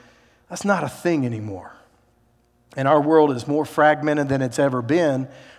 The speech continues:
partially because we don't have that same shared experience.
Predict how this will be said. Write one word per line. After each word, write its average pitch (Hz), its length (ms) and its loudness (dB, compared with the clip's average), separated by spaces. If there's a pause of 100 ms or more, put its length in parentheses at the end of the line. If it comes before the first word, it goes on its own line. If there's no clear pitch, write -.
partially 147 480 0
because 135 340 -2
we 135 160 -2
don't 151 180 -4
have 160 260 -6
that 139 180 0
same 143 260 -6
shared 139 360 -6
experience. 120 1000 -8